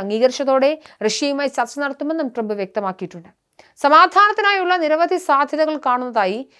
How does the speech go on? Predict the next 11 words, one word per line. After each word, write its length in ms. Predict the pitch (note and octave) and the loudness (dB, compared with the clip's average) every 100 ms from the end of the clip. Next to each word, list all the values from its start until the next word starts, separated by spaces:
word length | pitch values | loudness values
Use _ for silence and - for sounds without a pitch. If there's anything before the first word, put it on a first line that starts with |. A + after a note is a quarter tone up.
| _ C#4 | _ -6
യുക്രൈൻ 300 | C4+ F#4+ F#4 | -2 -2 0
പ്രസിഡന്റ് 380 | D#4+ C#4+ D4+ C#4+ A3+ | -2 -2 -2 -2 2
വ്ളാദിമിർ 440 | A#3 C4 D4+ D4+ D4+ | 2 2 0 -4 -4
സെലൻസ്കിയും 520 | C4 B3+ - C4+ B3+ | -4 -4 -6 -6 -4
എക്സിൽ 220 | A#3 - B3 A3+ | -6 -8 -8 -6
കുറിച്ചിരുന്നു. 420 | G#3+ G#3+ F3 D#3+ _ _ _ - | -6 -6 -8 -12 _ _ _ -4
കരാറിന്റെ 380 | G3 A3 A#3+ B3+ | 2 2 2 -4
വ്യവസ്ഥകളെക്കുറിച്ച് 880 | A3+ A3+ D4 C#4 C4+ B3+ G#3+ - G#3+ C#4 - _ - | -4 -4 -2 2 2 2 -4 -2 -2 -2 -8 _ 4
പ്രതിനിധികൾ 560 | C4 D4+ D#4+ C4 C4 D4+ | 6 6 4 2 0 0
പൊതുധാരണയിലെത്തിയതായി 1080 | C#4 B3+ C4 C#4+ C#4 C#4+ A#3 B3+ B3+ A3 A#3+ | -2 -2 2 2 2 2 0 2 4 4 2
യുക്രൈൻ 280 | A3+ C4 C4+ | -2 -2 -2